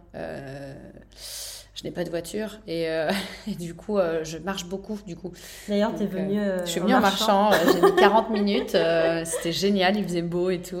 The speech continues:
Speaker 1: donc, euh,
Speaker 2: Ouais, on a de la chance, là.
Speaker 1: Ouais.
Speaker 2: Euh, cool, merci. <laughs>
Speaker 1: Bah, merci à toi.
Speaker 2: Et on a une toute dernière question.
Speaker 1: Ouais.
Speaker 2: Et puis, je te lâche.
Speaker 1: Ok.
Speaker 2: <laughs>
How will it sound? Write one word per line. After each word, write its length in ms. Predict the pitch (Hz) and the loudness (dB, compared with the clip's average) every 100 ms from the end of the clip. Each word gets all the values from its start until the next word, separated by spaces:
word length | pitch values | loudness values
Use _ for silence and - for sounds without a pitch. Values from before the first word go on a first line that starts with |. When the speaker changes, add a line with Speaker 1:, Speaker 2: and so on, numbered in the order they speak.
| 190 | -4
Speaker 1:
donc, 120 | 175 | 0
euh, 40 | |
Speaker 2:
Ouais, 420 | 294 320 320 294 254 | 0 0 0 -4 -6
on 120 | 220 | -6
a 80 | 220 | -4
de 80 | 214 | -2
la 100 | 214 | -2
chance, 240 | 220 233 233 | -2 -6 -8
là. 120 | 190 196 - 185 | -10 -12 -8 -2
Speaker 1:
Ouais. 220 | 170 165 - 480 - - | 0 0 -4 -12 -12 -2
Speaker 2:
Euh, 640 | 214 214 208 202 196 196 196 - | 0 2 2 0 -2 -6 -10 -6
cool, 220 | 339 311 | -2 -2
merci. 400 | 233 247 247 294 381 - - 440 | 0 -2 -2 -4 -4 -6 -6 2
<laughs> 520 | 381 - 349 339 339 | 2 4 2 2 2
Speaker 1:
Bah, 100 | 165 | 0
merci 260 | 320 - | 0 2
à 60 | 175 | 0
toi. 240 | 175 247 320 277 233 226 226 | 4 6 6 6 4 4 2
Speaker 2:
Et 80 | 220 | 4
on 160 | 220 254 | 4 4
a 60 | |
une 300 | 320 262 247 | 4 2 0
toute 180 | - 392 | 2 2
dernière 320 | 294 285 269 | 4 2 2
question. 380 | - 247 - 226 - - | -2 -6 -6 -10 -10 -6
Speaker 1:
Ouais. 300 | 190 175 240 294 - - | 2 4 4 0 -12 -10
Speaker 2:
Et 100 | 202 | -10
puis, 200 | 190 196 | -8 -10
je 140 | 196 | -12
te 160 | 185 190 | -12 -12
lâche. 320 | - 170 - 403 - 311 302 | -12 -10 4 4 8 8 8
Speaker 1:
Ok. 120 | 294 | 6
Speaker 2:
<laughs> 140 | 180 | 4